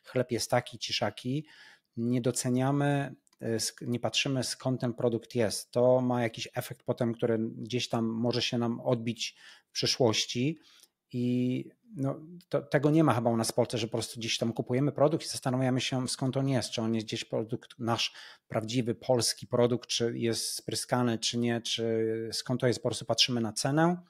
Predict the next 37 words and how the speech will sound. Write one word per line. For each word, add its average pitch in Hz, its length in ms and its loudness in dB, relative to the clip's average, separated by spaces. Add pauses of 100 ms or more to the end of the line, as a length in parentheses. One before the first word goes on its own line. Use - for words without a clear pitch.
(400)
i 127 80 -8
tym 147 140 2
się 135 200 0
kierujemy 127 600 6
i 113 60 0
mi 113 80 -2
się - 120 -4
wydaje, 120 200 4
że 123 100 0
to 127 120 -2
jest, 127 360 -2
e, 120 220 4 (640)
problem, 123 420 10
ja 107 140 0
widzę 107 280 -2
w - 80 -10
tym, 139 360 0
bo, 131 200 4
bo 131 400 4 (220)
co - 100 -4
się 127 140 -4
dzieje 131 300 4
w, 117 340 -4
w 117 40 -10
ogólnie 127 240 2
na 120 100 2
świecie, 120 380 -2
jak 131 320 6
te - 80 -12
produkty 123 360 -4
są 117 200 -4
robione, 123 520 2 (380)
to - 100 -6
może 131 160 0
wpłynąć 139 400 0
bardzo 127 260 8
mocno 127 640 0